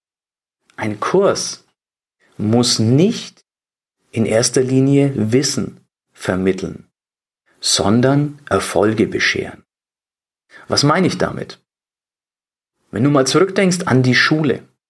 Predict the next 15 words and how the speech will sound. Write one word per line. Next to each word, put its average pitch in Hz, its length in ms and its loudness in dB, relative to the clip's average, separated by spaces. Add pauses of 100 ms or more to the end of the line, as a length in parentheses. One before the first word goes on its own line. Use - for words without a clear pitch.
(1160)
da 104 80 -10
gibt's - 260 -4
mit 120 160 0
Sicherheit 160 440 0
welche, 131 280 0
die 107 120 -2
sagen, 104 280 0
„Ja, 104 180 2
Schule 120 300 0
war 101 60 2
eine 98 120 0
tolle - 300 -4
Zeit.“ 196 360 -6 (720)
Es - 180 -8
gibt 185 380 -6